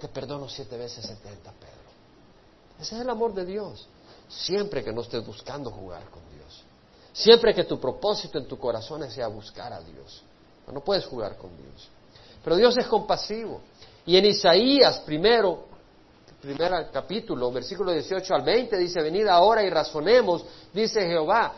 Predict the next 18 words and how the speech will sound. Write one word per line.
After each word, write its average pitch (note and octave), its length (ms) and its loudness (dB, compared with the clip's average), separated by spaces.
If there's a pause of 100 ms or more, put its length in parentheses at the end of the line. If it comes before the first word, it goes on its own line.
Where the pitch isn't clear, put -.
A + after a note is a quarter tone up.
(160)
aunque E3+ 280 2
vuestros F#3+ 340 2
pecados A3+ 400 2
sean G#3+ 200 0
como G3 220 2
la D#3 140 4
grana, F3+ 540 2 (180)
como F#3 220 4
la E3 120 6
nieve A#3 300 8
serán F#3+ 320 0
emblanquecidos, E3 840 -4
aunque D3 380 -8
sean G#3 220 0
rojos G#3+ 280 4
como F3 160 -2
el - 80 -6
carmesí, D3+ 680 -4